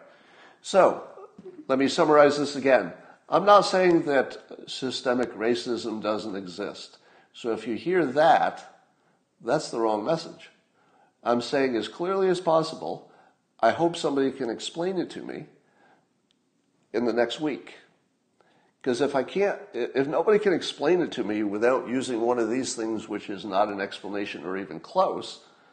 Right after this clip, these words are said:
I'm just looking for examples. If I can't get examples and I only get these things, at the end of seven days, I will conclude that it's, it's a hallucination, meaning that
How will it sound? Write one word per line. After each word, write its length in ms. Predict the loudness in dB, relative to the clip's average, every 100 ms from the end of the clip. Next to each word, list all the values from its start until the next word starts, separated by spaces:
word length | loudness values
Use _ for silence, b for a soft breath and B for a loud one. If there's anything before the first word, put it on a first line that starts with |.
| b -8
I'm 120 | -4
just 160 | -2 -2
looking 200 | 0 0
for 140 | -2
examples. 640 | -4 -2 -4 -6 -14 -20 -20 _ _ b b b b b -8
If 140 | -4
I 60 | 0
can't 260 | 0 2
get 100 | 2
examples 640 | 2 2 2 4 2 2
and 100 | 0
I 120 | 0 2
only 180 | 2
get 220 | 2 0 -2
these 240 | -4 -4
things, 380 | -4 -6 -8 -12 -10
at 120 | -8
the 120 | -2
end 140 | 0 0
of 80 | 2
seven 300 | 4 4 0
days, 340 | -2 -2 -4
I 140 | -2 0
will 200 | 0 0
conclude 720 | -2 -6 -2 -2 -2 -6 -10 b b b b b _ -20
that 600 | -18 -14 -2 2 2 0
it's, 340 | -6 -6 -10 -12 -14 -10
it's 180 | -6 -4
a 80 | -4
hallucination, 720 | -6 -8 -10 -12 -14 -14 -18 -20 _ _ _
meaning 380 | -8 -4 -2 -2
that 300 | -2 -4 -4